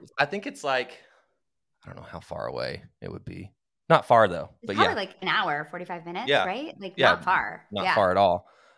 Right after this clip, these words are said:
Speaker 1: Um, but Billy Strings is coming to Saginaw next month, and
Speaker 2: Wow.
Speaker 1: it's like, I'm like, "Why? Like,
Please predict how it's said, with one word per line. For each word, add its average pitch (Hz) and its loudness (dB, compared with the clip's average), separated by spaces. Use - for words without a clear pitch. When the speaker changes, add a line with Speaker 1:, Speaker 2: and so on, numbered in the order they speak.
Speaker 1:
Um, 92 0
but - -2
Billy 143 2
Strings 139 -4
is 101 -8
coming 110 -6
to 98 -6
Saginaw 101 -4
next 104 0
month, 98 2
and 101 -2
Speaker 2:
Wow. - -2
Speaker 1:
it's 85 -8
like, 95 2
I'm 113 -14
like, 95 -14
"Why? 170 -20
Like, - -16